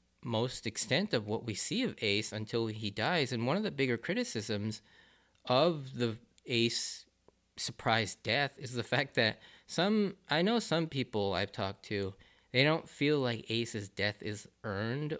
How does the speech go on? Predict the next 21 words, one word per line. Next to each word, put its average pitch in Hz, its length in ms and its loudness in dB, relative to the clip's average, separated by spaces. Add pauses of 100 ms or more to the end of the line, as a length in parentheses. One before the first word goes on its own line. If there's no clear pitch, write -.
or 107 260 0
it - 140 -2
doesn't 117 280 -2
have 107 260 -4
that 98 260 -4
big 113 140 -2
of 104 80 -2
an 98 100 -2
impact 131 480 -2
because 110 420 -2
we 120 120 -4
just - 260 -4
never 110 280 -2
got - 220 -4
to, - 80 -10 (640)
you 113 100 -2
know, 98 120 -2
really 104 500 0 (540)
see - 440 0
Ace 95 340 -4
or 104 180 -6